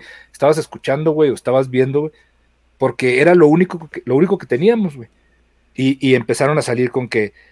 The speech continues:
no, que hay una grabación de, de un,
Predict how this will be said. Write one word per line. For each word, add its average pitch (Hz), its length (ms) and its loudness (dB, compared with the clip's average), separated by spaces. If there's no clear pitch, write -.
no, 143 260 -2
que 123 180 2
hay 127 140 4
una 156 160 2
grabación 139 540 2
de, 107 500 0
de 101 260 -6
un, 104 340 -12